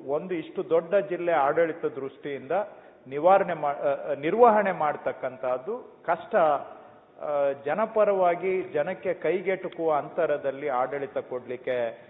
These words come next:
ಇದು ಕಷ್ಟ ಸಾಧ್ಯ. ಇವೆಲ್ಲ ವಿಚಾರಗಳು ಎಲ್ಲ ಶಾಸಕರು ಕೂಡ ಹೇಳಿರುವಂತಹದ್ದು ನಮ್ಮ ಗಮನದಲ್ಲೂ ಕೂಡ ಇದೆ. ನಾನು ಮುಖ್ಯಮಂತ್ರಿಗಳ ಜೊತೆ ಒಂದೆರಡು ಸಂದರ್ಭದಲ್ಲಿ ಮಾತಾಡಿದ್ದೇನೆ. ಅವಾಗ ಅವರು ಕೂಡ ಹೌದಪ್ಪ ಇದು ಮಾಡ್ಬೇಕು ಅನ್ನುವಂಥ ಅಭಿಪ್ರಾಯವನ್ನ ಹೇಳಿದ್ದಾರೆ.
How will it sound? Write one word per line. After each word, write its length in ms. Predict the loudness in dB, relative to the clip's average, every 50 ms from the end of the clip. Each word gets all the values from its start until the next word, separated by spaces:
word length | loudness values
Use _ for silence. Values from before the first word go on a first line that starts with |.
| -20 -20 -20 -16
ಇದು 140 | -10 -8 -8
ಕಷ್ಟ 360 | -4 -2 -2 -2 -2 0 0 -2 0 2
ಸಾಧ್ಯ. 380 | 2 2 2 0 -2 -2 -2 -2 -2 -2 -4 -8 -12 -18 -16 -14
ಇವೆಲ್ಲ 380 | -6 -2 -2 0 0 2 2
ವಿಚಾರಗಳು 600 | 0 0 -2 -2 -2 0 0 0 0 -2 -6 -8
ಎಲ್ಲ 300 | -8 -8 -6 -2 0 0
ಶಾಸಕರು 580 | 0 0 0 -4 -4 -4 -6 -10 -12 -12 -12 -12
ಕೂಡ 180 | -12 -12 -10 -8
ಹೇಳಿರುವಂತಹದ್ದು 1300 | -8 -8 -6 -6 -4 -4 -4 -4 -4 -4 -6 -6 -8 -6 -6 -4 -4 -4 -4 -6 -8 -8 -10 -16 -20 -20 -20 -20 -14 -8
ನಮ್ಮ 300 | -6 -6 -2 -2 -2 0
ಗಮನದಲ್ಲೂ 580 | 0 0 -2 -2 -4 -8 -6 -8 -8 -8 -10
ಕೂಡ 220 | -12 -12 -10 -6 -6 -6 -6 -8 -12
ಇದೆ. 460 | -8 -6 -6 -6 -6 -8 -18 -20 -20 -20 -20 _ _ _ _ -12
ನಾನು 320 | -6 -4 -2 -2 0 -2
ಮುಖ್ಯಮಂತ್ರಿಗಳ 840 | -2 -2 -2 -2 0 0 0 0 -4 -6 -6 -6 -6 -2 -2 -2 -2
ಜೊತೆ 260 | -2 -4 -6 -4 -4
ಒಂದೆರಡು 500 | -4 -2 -2 -2 -2 0 0 0 0 -2
ಸಂದರ್ಭದಲ್ಲಿ 800 | -6 -6 -6 -6 -4 -4 -4 -4 -4 -4 -6 -6 -4 -6 -6 -6
ಮಾತಾಡಿದ್ದೇನೆ. 1120 | -10 -10 -6 -2 -2 -2 0 0 0 0 0 0 -6 -10 -10 -12 -12 -14 -18 -20 -20 -20 -20 -20 -20 -20 -20 -20 -20 -20 -18 -12
ಅವಾಗ 320 | -6 0 2 2 4 6 6
ಅವರು 280 | 6 8 6 6 2 2
ಕೂಡ 220 | 2 4 6 6
ಹೌದಪ್ಪ 460 | 8 8 8 6 6 4 0 2 4
ಇದು 220 | 4 4 4 2 -2
ಮಾಡ್ಬೇಕು 680 | -4 -2 0 0 0 0 2 0 0 0 -2 -4 -4
ಅನ್ನುವಂಥ 400 | -4 -4 -6 -8 -8 -8 -6 -4
ಅಭಿಪ್ರಾಯವನ್ನ 680 | -4 -4 -4 -6 -10 -8 -6 -6 -4 -4 -6 -8 -8 -10
ಹೇಳಿದ್ದಾರೆ. 720 | -12 -10 -6 -6 -4 -4 -4 -6 -6 -6 -8 -10 -12 -16